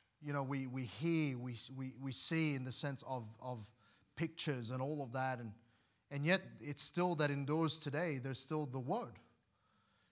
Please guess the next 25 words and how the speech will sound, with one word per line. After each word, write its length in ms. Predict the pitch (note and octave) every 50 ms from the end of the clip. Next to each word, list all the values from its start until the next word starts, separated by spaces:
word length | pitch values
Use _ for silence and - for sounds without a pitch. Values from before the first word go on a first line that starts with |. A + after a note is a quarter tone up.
| _ _ _ _ -
And 120 | D3+ D3
there's 160 | D3+ E3 D#3 -
still 220 | - F#3 F3+ D#3+
words 540 | C#3+ C#3 E3+ G3+ A#3+ A#3+ F#3 D3 B2+ A#2 B2
that 120 | D#3+ D3+
are 80 | D3+ C#3+
penned. 460 | - - - A3 A#3 G3+ C3 G#2 - - - _ _ _ _ _ _ _ _ _ _ _ _ _ _ _ _ _ _ _ -
And, 240 | D#3+ E3 E3 E3 D#3 D#3
you, 180 | E3 F3 F3 C#3
you 140 | D#3+ E3+ F3
know, 180 | F3+ F3+ G3+ G3
the 120 | D#3+ D#3+
saying 320 | D3+ - F#3 F3+ F#3+ F3 D#3
that 180 | D#3 D#3 D3
the, 100 | C3 C#3 C3+ C3 A2+ B2+ C3
the 80 | C#3
pen 300 | B2 - - E3+ F#3 F3+
is 100 | D#3 C3
mightier 420 | C3+ D3+ D#3+ E3+ G3 F#3+ F3+ E3+ D#3+
than 160 | D3 D#3 D3+
the 60 | D3+
sword 420 | D3 - - F#3 G#3 A3 F#3 C#3+
because 300 | C3 D3+ C#3+ E3 D3 B2+
words 400 | C#3 C#3 E3+ G#3+ A#3 A3+ E3+ D3+
matter. 300 | E3+ F#3+ G#3+ B3 C4 F#3